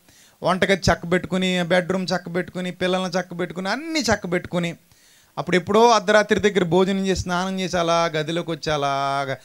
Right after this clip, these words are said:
జావగారిపోయి, ప్రాణం నీరైపోయి పడిపోయే టైంలో మీ ఆయన గారు, మీ పిల్లలు లేచి గట్టిగా చప్పట్లు కొట్టి, ఇంతసేపు కష్టపడి మా కోసం శ్రమించినటువంటి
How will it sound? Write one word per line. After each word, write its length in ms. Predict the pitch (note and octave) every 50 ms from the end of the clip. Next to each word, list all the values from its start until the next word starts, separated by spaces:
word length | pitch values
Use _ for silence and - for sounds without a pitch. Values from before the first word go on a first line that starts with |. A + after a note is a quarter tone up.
| - - _ _ -
జావగారిపోయి, 680 | A#2 D3 D3 D3+ D#3+ D#3 D#3 D#3 D3+ C#3+ - - D3
ప్రాణం 380 | C#3+ - C#3+ C#3 D3 D#3+ D#3 D3
నీరైపోయి 420 | D3 D3 C#3+ C#3+ C#3+ C#3 D3 C#3+
పడిపోయే 440 | - - C3 C3+ C3 - D3 C#3 C3+ C3+ - _ _ - -
టైంలో 420 | B2+ C#3 D3 D3 C3 A2 F2+ - - - _ _ _ _ _ _ _ _ _ _ _ _ _ -
మీ 100 | B2+ C#3
ఆయన 340 | C#3+ C#3 C#3+ D#3 F3 F3 E3+
గారు, 160 | F3 E3+ E3+
మీ 120 | D#3+ D#3
పిల్లలు 360 | D3 - D3+ C#3+ C#3+ D3+ C#3+ C3+
లేచి 400 | B2+ C3+ C#3 - C3 A2 F2+ - - - - - - _ _ -
గట్టిగా 360 | C#3 - D#3+ D#3 E3+ F#3 G#3 G3+ F#3
చప్పట్లు 320 | D#3+ - E3+ - - D#3
కొట్టి, 380 | C#3+ C#3+ C3 A#2 - G#2+ F2 - _ _ _ _ _ _ _ _ _ _ _ _ _ _ _ _ _ _ _ - - - - - - - - _ _ _ _ _ _ _ _ _ _ _ _ _ _ _ _ _ _ _ _ -
ఇంతసేపు 600 | E3 E3 A3 G3+ - B3+ A#3+ A#3 F#3 A#3 A#3+ A3+ -
కష్టపడి 400 | G3 - - A#3 G#3+ A#3 A#3 A#3
మా 160 | A3 G#3+ G#3+
కోసం 320 | G3 - - G3 F#3+ G#3
శ్రమించినటువంటి 1120 | F3+ - F#3 F#3 F#3 F#3+ F#3+ F#3 - F#3 F3 E3+ D#3+ E3+ D#3 D#3 D3 C#3+ D3+ C3+ A#2+ G#2